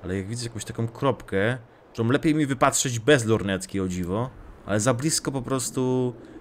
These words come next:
mam kamerę, przez co, no, no, niewygodnie się na to wszystko patrzy. To jest Sniper Fryer. Okej, dzięki za oznaczenie. Dobra, wiem, wiem, gro, super. Mogłoby mi to już nie oznaczać tego, nie? Spoko.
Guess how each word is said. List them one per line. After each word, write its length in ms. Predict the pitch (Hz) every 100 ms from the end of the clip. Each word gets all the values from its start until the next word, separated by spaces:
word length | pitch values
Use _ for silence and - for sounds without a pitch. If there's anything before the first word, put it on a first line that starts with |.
| -
mam 140 | 113
kamerę, 480 | 117 127 135 131 110
przez 260 | - 110 -
co, 140 | 110
no, 200 | 107 104 92 - - - - -
no, 340 | 175 269 285 208 139
niewygodnie 540 | 180 226 214 151 139
się 140 | 131 165
na 80 |
to 100 | 156
wszystko 340 | 165 - - 120
patrzy. 480 | 98 - - 147 156
To 80 | 107
jest 180 | 98 -
Sniper 420 | 113 113 110 95
Fryer. 600 | - 92 82 90 107 123 120 98
Okej, 320 | - 90 95
dzięki 280 | 90 90 87
za 140 | 92
oznaczenie. 720 | 87 87 85 82 78 85 123 120 - - - - - - - _ - -
Dobra, 200 | 90 87
wiem, 260 | 107 110
wiem, 220 | 107 107
gro, 200 | 101 98
super. 380 | 95 110 - 85
Mogłoby 240 | 107 110 85
mi 100 | 82
to 100 | 80
już 140 | 80
nie 100 | 85
oznaczać 340 | 80 80 -
tego, 220 | - 78 80
nie? 180 | 85 92 - - - -
Spoko. 560 | - - - 98 - 82